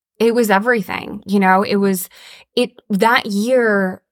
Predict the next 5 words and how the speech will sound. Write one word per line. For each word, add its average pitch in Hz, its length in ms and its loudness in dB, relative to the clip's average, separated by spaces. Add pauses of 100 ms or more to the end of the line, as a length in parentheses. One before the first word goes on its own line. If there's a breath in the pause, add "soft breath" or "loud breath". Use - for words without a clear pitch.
(720)
although 262 400 2
it 190 100 -6
came 269 320 0
with 202 140 -2
challenges, 220 1120 -2